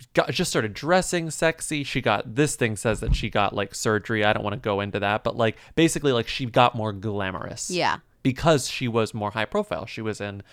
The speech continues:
Speaker 1: this big show that was doing well. Critics loved it. She was in When They See Us, which was a big deal. She got some Emmy nominations. Like,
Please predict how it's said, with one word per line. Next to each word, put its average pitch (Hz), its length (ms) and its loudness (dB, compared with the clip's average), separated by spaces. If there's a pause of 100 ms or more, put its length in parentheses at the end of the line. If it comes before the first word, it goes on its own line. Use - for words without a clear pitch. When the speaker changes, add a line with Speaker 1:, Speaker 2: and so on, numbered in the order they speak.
(140)
Speaker 1:
this - 160 -10
big - 320 -6
show 180 320 6
that 160 120 4
was 143 160 0
doing 139 340 0
well. 135 220 2
Critics 135 400 -6
loved 127 200 0
it. 127 160 -2
She - 100 -8
was 104 160 -6
in 101 120 -10
When 98 140 -8
They 104 120 -10
See 156 220 -4
Us, 156 100 -8
which 143 120 -8
was 131 80 -10
a 131 40 -10
big 131 140 -6
deal. 131 100 0
She 123 140 -6
got - 180 -2
some - 120 -8
Emmy 151 240 -4
nominations. 127 640 -4
Like, 107 220 0